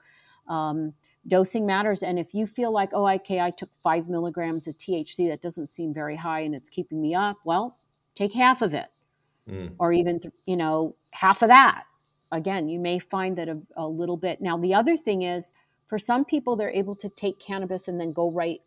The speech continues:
Speaker 1: to bed, like, take it and go lay down with, if they inhale. Um, other people tell me they need to take it, relax for a few hours, and then they feel like they can go to sleep. So that goes back to timing.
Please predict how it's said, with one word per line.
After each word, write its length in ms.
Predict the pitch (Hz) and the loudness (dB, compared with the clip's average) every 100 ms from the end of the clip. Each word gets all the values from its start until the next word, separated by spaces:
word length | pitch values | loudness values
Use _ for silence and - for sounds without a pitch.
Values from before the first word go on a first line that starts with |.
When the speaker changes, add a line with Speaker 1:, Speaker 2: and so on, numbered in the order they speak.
| _ | _
Speaker 1:
to 100 | 165 | -8
bed, 300 | 160 151 185 | -4 -2 -4
like, 180 | - 151 _ _ | -6 -8 _ _
take 240 | 190 190 | -4 -2
it 200 | 190 190 - | -2 -4 -6
and 140 | 170 | -6
go 120 | 156 | -4
lay 180 | 156 156 | -2 -2
down 340 | 160 151 151 160 | -2 -4 -4 -6
with, 140 | 156 | -10
if 120 | - | -10
they 160 | 165 151 | -8 -4
inhale. 640 | 165 175 175 170 165 175 _ _ _ _ _ _ _ | -4 -4 -4 -4 -4 -6 _ _ _ _ _ _ _
Um, 580 | 170 165 160 156 160 160 _ _ - | -4 -2 -2 -4 -4 -8 _ _ -2
other 240 | 202 208 269 | 2 2 0
people 360 | - 220 208 196 | -2 -4 -2 -8
tell 240 | - 185 | -6 -6
me 140 | 185 175 | -2 -2
they 160 | 170 | 0
need 320 | 170 185 196 196 | 0 0 -2 -4
to 100 | 196 | -10
take 420 | - 196 196 208 | -6 -2 -2 0
it, 320 | 202 196 185 _ _ _ _ - | 0 -2 -4 _ _ _ _ -6
relax 640 | 160 165 185 202 247 - - | 0 2 6 6 6 2 -4
for 160 | 202 | -2
a 40 | 180 | -2
few 240 | - 180 | -2 -2
hours, 420 | 160 151 156 147 _ | 0 -2 -4 -10 _
and 320 | 175 175 175 156 | -6 -4 -2 0
then 260 | 175 175 | 0 0
they 140 | 170 160 | -2 -4
feel 240 | - 147 | -6 -6
like 200 | 139 - | -8 -10
they 120 | 139 | -16
can 180 | - 156 | -14 -12
go 100 | 139 | -12
to 100 | 139 | -14
sleep. 300 | - 135 123 | -14 -14 -14
So 200 | - 165 | -12 -10
that 200 | 160 175 | -6 -6
goes 180 | - 196 | -6 -8
back 240 | - 190 _ | -6 -8 _
to 100 | 180 | -16
timing. 600 | - - 180 185 131 95 | -14 -6 -2 -2 -2 -10